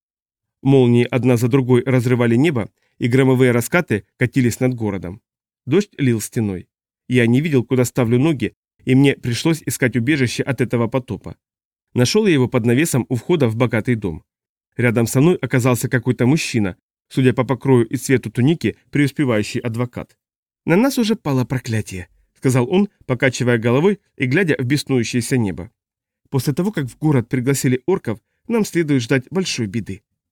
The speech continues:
«Но, может быть, у короля были на то веские причины?» осторожно заметил я. Юрист ожёг меня яростным взглядом.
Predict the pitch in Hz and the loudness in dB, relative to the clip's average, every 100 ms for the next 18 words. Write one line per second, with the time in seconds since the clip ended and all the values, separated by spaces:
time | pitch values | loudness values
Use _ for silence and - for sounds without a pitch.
0 | _ _ - 107 104 107 107 110 110 107 | _ _ -4 0 2 0 0 -2 -4 -4
1 | - 113 110 104 110 110 107 113 - 117 | -2 0 0 0 0 0 -2 -4 -2 -4
2 | 107 117 110 110 - 175 117 _ _ - | -2 -4 -4 -6 -2 -2 -2 _ _ -8
3 | 120 139 120 107 110 117 110 95 110 92 | -4 -2 -2 -2 -2 -2 -2 -2 -4 -4
4 | - _ _ _ _ _ _ 127 135 226 | -10 _ _ _ _ _ _ 0 2 0
5 | - 120 170 170 170 175 127 113 107 123 | -2 -4 -2 0 0 2 0 0 0 -4
6 | 110 110 95 90 | -4 -6 -6 -8